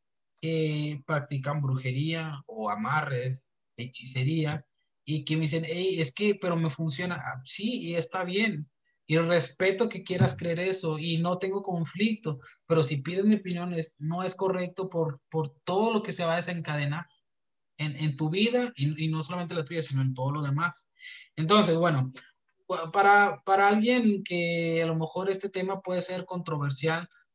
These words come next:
que si-, siempre que se habla algo de, re-, relacionado con la Biblia es controversial, porque se creó el tabú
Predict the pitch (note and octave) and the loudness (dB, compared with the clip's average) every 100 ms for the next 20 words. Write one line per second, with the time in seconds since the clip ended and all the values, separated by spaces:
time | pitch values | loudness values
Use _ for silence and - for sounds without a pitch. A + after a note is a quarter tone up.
0 | - D3 C3 C#3 F#3+ G#3 A#3 G#3 F3 F#3 | -8 -4 -4 0 2 4 4 4 2 2
1 | F#3+ G3 G3 G3 F3 D3+ E3+ E3+ D#3+ E3 | 4 4 4 2 2 0 -2 -2 0 0
2 | D3 D#3 D#3+ F#3 - D3+ C#3+ D3 D#3+ E3 | 0 0 -2 -4 -4 0 0 0 0 0
3 | D#3+ D3 F3 D3+ C#3 C3 D#3+ G3 - _ | -2 -4 -6 -4 -2 0 -2 -4 -10 _
4 | _ - D#3+ C3+ D#3 D#3+ D#3 D#3+ D#3 D#3+ | _ -2 0 2 0 0 -2 -2 0 0
5 | E3+ G3 G3+ G3 F#3+ F#3+ | -2 2 4 6 4 -2